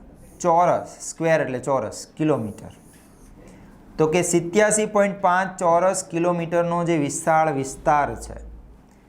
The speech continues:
અને જે હ્યુજ એટલે વિશાળ, વેરાયટી એટલે વિવિધતા, અલ્પાઇન ફ્લાવર્સ એટલે પર્વતીય ફૂલો.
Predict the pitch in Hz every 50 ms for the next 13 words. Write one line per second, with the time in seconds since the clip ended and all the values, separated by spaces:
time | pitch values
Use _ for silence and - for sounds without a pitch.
0 | _ _ _ - - - - 165 175 175 160 117 82 - - - - - - -
1 | - - - - - - - - - - - - - 110 123 156 151 139 135 139
2 | 175 202 202 180 135 127 139 131 135 123 120 139 135 - 165 147 123 104 - -
3 | - - - - - - _ - - - - - - - - - - - 110 113
4 | 120 120 147 147 156 175 202 208 214 214 214 208 185 165 151 143 131 131 135 139
5 | 165 170 151 170 165 - 123 98 - - - - - - - - - - - -
6 | - - - - - - - - - - - 156 175 175 170 - 208 196 202 202
7 | 202 196 196 175 175 170 170 175 180 180 - 175 160 160 165 160 160 156 147 151
8 | 151 147 147 139 135 127 123 127 - 139 131 113 107 -